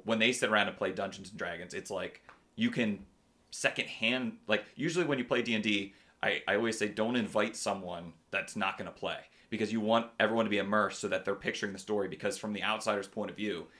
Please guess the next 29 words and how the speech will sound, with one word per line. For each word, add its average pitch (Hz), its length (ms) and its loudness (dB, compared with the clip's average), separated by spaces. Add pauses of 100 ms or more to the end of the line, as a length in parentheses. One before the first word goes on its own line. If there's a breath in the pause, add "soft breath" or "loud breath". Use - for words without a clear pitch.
especially - 300 0
if 104 40 -6
there's 107 140 2
a 101 40 -4
lot 98 160 4
of 98 40 2
inside 90 280 -4
jokes, 98 300 -2
it - 100 -6
just 120 160 -6
seems 113 200 0
like 101 160 -4
chaos. 95 600 -6 (500 soft breath)
But 110 140 -2
to 131 80 0
those 117 280 6
involved, 107 540 4
you're 95 80 -2
really 98 260 2
immersed 92 360 -2
in 131 120 4
it. 156 140 2 (640 soft breath)
They're 120 220 8
so 131 260 4
good 123 180 6
at 92 100 2
voice 110 260 0
acting 87 520 -4 (180)
and, 95 280 -2